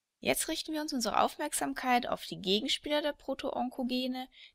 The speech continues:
den Tumorsuppressorgenen. Was sind Tumorsuppressoren?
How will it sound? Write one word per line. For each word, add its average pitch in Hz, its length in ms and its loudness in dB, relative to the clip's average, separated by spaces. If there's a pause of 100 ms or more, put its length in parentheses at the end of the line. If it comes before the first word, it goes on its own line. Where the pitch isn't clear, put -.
den 214 200 2
Tumorsuppressorgenen. - 1600 0 (920)
Was - 340 8
sind 269 260 0
Tumorsuppressoren? - 1120 0